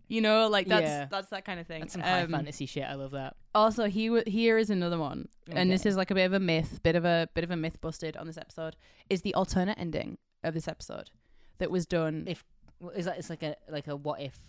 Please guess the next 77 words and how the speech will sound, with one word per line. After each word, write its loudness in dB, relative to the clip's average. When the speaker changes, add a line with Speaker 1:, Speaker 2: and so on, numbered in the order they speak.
Speaker 2:
Eccleston -12
stayed? -8
Speaker 1:
Well, 4
Eccleston -2
was -4
confirmed -2
leaving -4
since -6
Unquiet -6
Dead. -10
Speaker 2:
Yeah, 2
they 2
knew 0
Speaker 1:
It 0
Speaker 2:
going 6
Speaker 1:
was, 2
Speaker 2:
in. 0
Speaker 1:
it 6
was 2
a -2
hot 4
minute, -4
but -4
they 0
did, 0
like, 0
a 2
little 4
Speaker 2:
I -4
think -4
Speaker 1:
fake 4
Speaker 2:
it, -6
Speaker 1:
out 0
Speaker 2:
was -8
it -10
Speaker 1:
thing -4
Speaker 2:
after -8
Speaker 1:
for -6
Speaker 2:
sh-, -4
Speaker 1:
it. -6
Speaker 2:
was -8
it -8
after -10
shooting -8
the -6
Unquiet -10
Dead -14
that -20
they -10
knew? -12
So -16
it -12
was -16
before 2
Speaker 1:
I'm 4
Speaker 2:
the 0
Speaker 1:
not, -2
Speaker 2:
season -8
Speaker 1:
I, -6
Speaker 2:
aired -8
at -4
Speaker 1:
I'm 4
Speaker 2:
all. 2
Speaker 1:
not 4
sure, 0
but 2
it -8
probably 2
was -2
shooting. -6
But -2
there 2
was 0
supposed -2
to -12
be -2
an -4